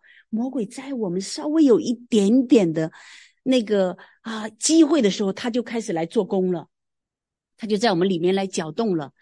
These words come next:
他就在我们里面让我们来，啊，混淆神的话哈，在我们里面就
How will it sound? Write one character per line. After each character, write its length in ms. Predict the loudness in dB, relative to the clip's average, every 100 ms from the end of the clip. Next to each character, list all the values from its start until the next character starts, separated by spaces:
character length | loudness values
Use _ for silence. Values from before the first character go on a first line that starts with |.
| _ _
他 140 | -10
就 100 | -6
在 160 | -2 -2
我 80 | -2
们 140 | -2
里 120 | -2
面 200 | -2 -2
让 160 | -2 -4
我 40 |
们 120 | -4 -4
来， 180 | -4 -8 -20 -20
啊， 260 | -10 -8 -8
混 260 | -6 -2 -2
淆 220 | -4 -8
神 180 | -4 -4
的 80 |
话 220 | -4 -6 -6
哈， 180 | -6 -4
在 140 | -4
我 60 | -4
们 100 | -4
里 100 | -4
面 160 | -4
就 200 | -4 -6